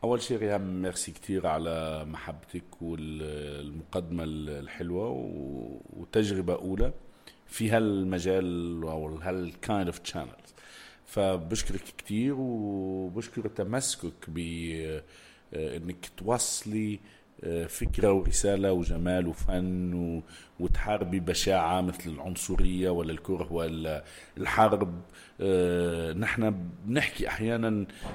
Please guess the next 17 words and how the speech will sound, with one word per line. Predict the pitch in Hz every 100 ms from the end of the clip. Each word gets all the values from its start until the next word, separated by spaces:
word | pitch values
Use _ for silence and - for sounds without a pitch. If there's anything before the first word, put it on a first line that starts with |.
| - -
كلمات | 107 107 113 -
كتير | - 113 104
كبيرة | - 101 101 90
من | 87
نوع | 87 78 -
إيديولوجيا | 95 90 90 - 82 87 90
وسلام، | 87 82 - - 101 101 104 98
وما | 90 101 113
بنعمل | 117 110 107 95
إلا | 104
الحرب | 98 - 117 113 110 101
وما | 98 98 104
بنعمل | 107 110 101 95
إلا | 87 98 92
عكس | 92 110 - - - - - - -
ما | 101
نقول. | 101 - -